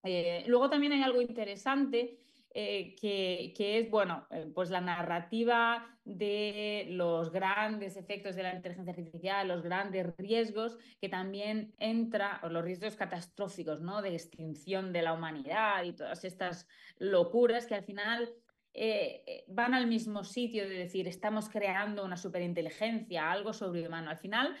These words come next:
todas las narrativas se, se, por parte de estos multimillonarios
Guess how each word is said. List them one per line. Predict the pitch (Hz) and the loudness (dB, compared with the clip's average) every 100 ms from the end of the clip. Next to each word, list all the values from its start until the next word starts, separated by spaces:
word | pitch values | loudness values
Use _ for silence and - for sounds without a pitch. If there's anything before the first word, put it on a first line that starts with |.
| - - | -16 -6
todas | 233 | -2
las | 269 226 | 2 2
narrativas | 202 180 165 165 165 208 233 277 - - - | 2 0 0 -2 -2 0 2 2 -2 -14 -12
se, | - 180 165 180 | -6 -6 -6 -10
se, | - 170 151 131 | -4 -4 -4 -6
por | - 175 175 | -2 -2 0
parte | 185 233 233 | -2 0 -2
de | 196 180 | -2 -6
estos | 180 - | -8 -10
multimillonarios | 175 175 175 170 147 143 180 208 247 285 | -8 -6 -6 -6 -6 -4 -2 -2 0 0